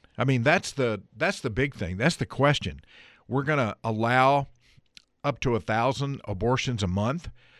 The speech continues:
while we try to get to an election in twenty twenty-four. That just doesn't make any sense to me when we have the legislature in session now. Yes, we had the heartbeat bill overturned by the Supreme Court, but this is a Human Life Protection Act.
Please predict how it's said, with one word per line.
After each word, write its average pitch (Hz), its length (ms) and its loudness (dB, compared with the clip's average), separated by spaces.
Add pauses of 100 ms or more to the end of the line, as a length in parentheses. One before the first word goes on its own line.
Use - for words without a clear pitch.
(220)
while 117 460 2 (100)
we 120 180 -2
try 127 280 4
to 120 80 2
get 117 260 -2
to 113 160 0
an 101 80 0
election 131 460 0
in 101 100 -2
twenty 123 300 -4
twenty-four. 123 500 0
That 139 160 -2
just 123 160 -8
doesn't 127 300 -4
make 123 180 -4
any 107 160 -2
sense 151 380 -2
to - 80 -6
me 92 160 -2
when 107 240 -2
we 107 100 -2
have 120 300 -2 (320)
the 113 80 -2
legislature 139 1000 0 (120)
in 110 160 -4
session 123 520 0
now. 117 420 0 (800)
Yes, 120 320 0
we 120 120 0
had 135 180 2
the 113 60 -2
heartbeat 113 480 -4
bill 120 260 0
overturned 117 640 0
by 104 140 0
the 98 100 -2
Supreme 113 380 -4
Court, 123 300 -2
but 117 100 -6
this 156 180 -4
is 110 160 -6
a 110 40 -4
Human 131 320 -2
Life 110 320 0
Protection 104 500 -2
Act. - 360 -12